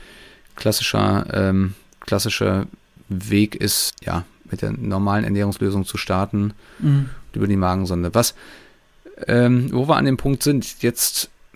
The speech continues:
Speaker 1: wird der eine oder andere sagen, „Ja, wir haben aber auch natürlich ganz viele viszeralchirurgische Patienten, die sind alle irgendwo, äh, am Darm operiert worden.“ Ähm,
Speaker 2: Mhm.
Speaker 1: dann sagt, gibt's bestimmt auch noch Chirurgen, die sagen, „Oh,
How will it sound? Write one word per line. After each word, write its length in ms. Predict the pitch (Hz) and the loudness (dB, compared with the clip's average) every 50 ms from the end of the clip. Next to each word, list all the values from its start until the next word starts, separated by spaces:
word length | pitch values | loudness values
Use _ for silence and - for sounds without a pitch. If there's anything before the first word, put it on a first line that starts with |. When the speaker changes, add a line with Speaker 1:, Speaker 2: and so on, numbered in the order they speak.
| - - | -20 -8
Speaker 1:
wird 220 | - 120 131 135 - | -2 2 2 4 6
der 120 | 135 87 | 6 6
eine 140 | 110 135 143 | 6 4 4
oder 140 | 135 135 123 | 4 4 4
andere 220 | 127 135 127 123 | 4 2 2 4
sagen, 180 | 123 127 123 123 | 4 4 4 4
„Ja, 340 | 113 113 120 123 127 131 | 2 4 4 4 4 4
wir 120 | 127 127 123 | 4 2 2
haben 80 | 135 | 2
aber 200 | 135 127 120 120 | 2 2 2 2
auch 120 | 113 110 127 | 2 2 2
natürlich 320 | 127 120 - 127 123 117 | 0 0 0 -2 -2 0
ganz 180 | - 113 113 - | 0 -2 -2 -2
viele 180 | - 127 117 | -2 0 0
viszeralchirurgische 800 | 113 113 - - 117 - 127 147 - - 139 139 143 135 - - | 0 0 0 0 0 2 0 0 2 2 2 4 2 2 0 0
Patienten, 460 | - 135 123 - - 135 131 - 127 | -2 -2 -2 -2 0 0 0 0 0
die 40 | 117 | -2
sind 140 | 117 123 120 | -2 -2 -2
alle 220 | 113 120 120 120 | 0 0 0 0
irgendwo, 540 | 120 120 117 113 120 117 117 113 113 113 117 | 0 0 0 0 2 2 4 4 4 4 2
äh, 40 | 117 | 2
am 360 | 113 113 110 110 110 117 120 | 0 0 0 2 0 0 2
Darm 180 | 113 120 127 135 | 2 4 2 2
operiert 480 | 131 117 - - 123 123 127 135 - - | 2 0 -2 0 0 2 0 0 0 0
worden.“ 520 | 120 117 120 120 123 123 123 127 127 - - | 0 2 2 2 2 2 0 0 -2 -4 -6
Ähm, 420 | 117 113 110 110 110 113 113 110 104 - - - _ _ _ _ - | -4 -2 -2 0 0 0 -2 -2 -6 -10 -18 -20 _ _ _ _ -8
Speaker 2:
Mhm. 340 | - 151 135 139 151 156 - - - - - - - - | -4 -2 -2 -2 -4 -6 -10 -12 -12 -12 -14 -14 -12 -8
Speaker 1:
dann 160 | - - 107 104 | -4 -2 -2 0
sagt, 300 | 110 117 - - _ - | 0 -2 -4 -4 _ -2
gibt's 180 | 135 123 - | -2 -2 -2
bestimmt 340 | - 117 - - 139 151 - | -2 -2 -2 -2 -4 -4 -4
auch 280 | - 123 - - - - - | -4 -4 -4 -6 -12 -12 -6
noch 280 | 123 120 120 127 - - | -4 -2 -2 -4 -6 -8
Chirurgen, 520 | - - 123 117 113 113 123 135 139 131 | -6 -4 -2 0 0 0 0 0 -2 -2
die 100 | 123 120 | -2 -4
sagen, 400 | 113 120 110 110 113 113 113 117 - _ - - | -2 0 0 0 0 0 -2 -4 -4 _ -12 -8
„Oh, 240 | - - - - | -6 -4 -4 -4